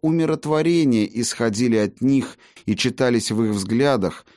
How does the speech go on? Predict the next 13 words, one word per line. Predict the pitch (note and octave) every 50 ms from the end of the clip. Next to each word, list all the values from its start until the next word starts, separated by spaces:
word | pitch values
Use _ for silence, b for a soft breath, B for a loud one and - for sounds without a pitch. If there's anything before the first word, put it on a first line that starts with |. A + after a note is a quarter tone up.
| b b b
что | - - - - G#2+ F#2+
Хаген | - - B2 B2 B2 A2 G#2+ G2+ G#2+
ощущал | G#2 - - G#2 G2 - - A#2+ A2+ G#2+ G#2+ F2+
жгучий | E2+ E2+ - A2 B2+ B2+ B2+ - C3 A#2+
стыд | A2 - - - _ - C3+ B2 G2+ D#2+
за | D#2+ F2 F2
всю | - - - D2 C2+
свою | - - A#2 A2 G#2+ G#2 G2+
жизнь, | E2+ F2+ A2+ B2 A#2+ F#2+ D#2 D#2+ D2+ b b b b b b -
посвященную | - - - F#2 F2+ - - - G2+ F#2 F2 E2+ E2 E2 E2 D#2+
войнам | D#2 D#2 F2 G#2 A2+ G#2+ G2 F#2+ F#2 F2 -
и | - G2
разрушению. | F#2 F2+ F2 E2 F2 F2+ F2 - - - F#2 D#2 C2+ A#1 G1+ G1+ - -